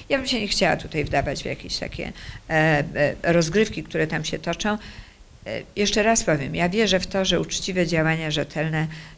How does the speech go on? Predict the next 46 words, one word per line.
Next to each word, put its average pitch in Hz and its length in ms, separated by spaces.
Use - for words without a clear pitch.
przekonają 175 560
ludzi 160 260
do 156 140
siebie 165 500
i 165 300
chcę - 260
też 226 220
wierzyć 214 360
w - 60
to, 226 120
że 202 120
naprawdę 202 400
wszystkim - 340
chodzi 165 240
o 151 60
szkołę. 151 360
A 151 60
jeżeli 208 300
wszystkim - 320
chodzi 202 260
o 190 40
szkołę, 202 480
to 269 80
będą 240 240
zabiegać 190 520
o 175 140
to, 170 160
żeby 160 300
ona 156 200
jak 156 160
się, 156 120
jak 156 160
najlepiej 151 320
się 151 120
rozwijała 151 460
i - 60
miała 82 220
jak - 140
najlepszy - 420
nabór. - 280
No, 277 160
konflikty 240 480
międzyludzkie, 220 640
no 214 120
proszę 214 220
państwa, 208 400